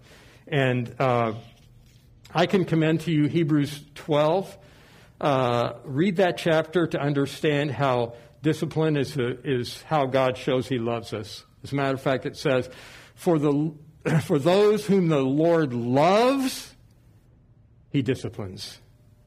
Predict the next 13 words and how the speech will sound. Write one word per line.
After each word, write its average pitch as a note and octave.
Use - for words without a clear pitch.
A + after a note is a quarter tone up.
There B2
you A#2
go. G2
There C3+
you C3
go. G2+
It B2+
says, C3+
"Those D3
who E3+
are D#3
without C#3+
discipline, F#3+